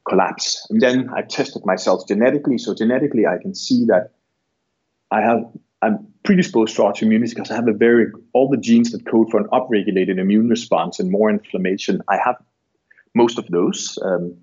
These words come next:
my vitamin D receptors are not that efficient. So, uh, if, unless my vitamin D is really high, then I have problems because my cells are kind of deaf, uh, in terms of the messaging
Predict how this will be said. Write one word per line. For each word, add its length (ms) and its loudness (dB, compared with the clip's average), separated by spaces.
my 160 0
vitamin 400 2
D 180 2
receptors 640 -2
are 40 -8
not 240 -6
that 160 -4
efficient. 460 -6
So, 360 0
uh, 140 -4
if, 180 0
unless 340 2
my 120 0
vitamin 340 -2
D 140 -2
is 140 -4
really 160 -2
high, 360 0
then 340 -4
I 80 -8
have 200 -12
problems 380 -2
because 400 -8
my 520 0
cells 460 0
are 40 -4
kind 220 -8
of 200 -14
deaf, 200 0
uh, 120 0
in 160 -6
terms 280 -4
of 120 -8
the 80 -2
messaging 480 0